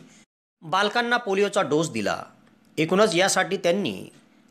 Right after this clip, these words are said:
तब्बल दोन किलोमीटर पायपीट करून शेत गाठले होते, तेव्हा या दोघं कर्मचाऱ्यांचं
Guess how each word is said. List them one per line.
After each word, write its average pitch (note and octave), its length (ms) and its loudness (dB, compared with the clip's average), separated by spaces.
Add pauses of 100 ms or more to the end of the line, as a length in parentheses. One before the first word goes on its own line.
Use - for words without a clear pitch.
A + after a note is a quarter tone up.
(120)
तब्बल F3+ 240 4
दोन G3 320 2
किलोमीटर F#3 420 0
पायपीट E3 640 -2
करून F3 340 0
शेत - 360 0
गाठले B2+ 360 -2
होते, F2 400 -4 (580)
तेव्हा A3 180 -2
या A#3+ 220 2 (220)
दोघं F3+ 460 2
कर्मचाऱ्यांचं G#3 1000 0